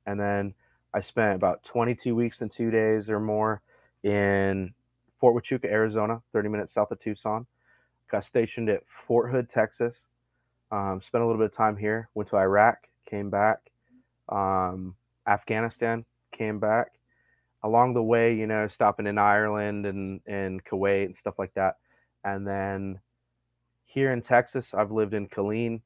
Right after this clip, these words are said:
Fort Hood area, and then Tyler, Texas, moved to Lindale. Um, and then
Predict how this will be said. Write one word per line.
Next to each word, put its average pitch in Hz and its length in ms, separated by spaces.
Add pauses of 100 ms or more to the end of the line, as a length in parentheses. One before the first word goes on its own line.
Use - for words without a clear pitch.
(140)
Fort 104 160
Hood 117 120
area, 113 440 (140)
and 104 120
then 95 360
Tyler, 101 260
Texas, 98 480 (100)
moved 98 200
to 101 60
Lindale. 98 540 (560)
Um, 87 460 (220)
and 95 160
then 98 180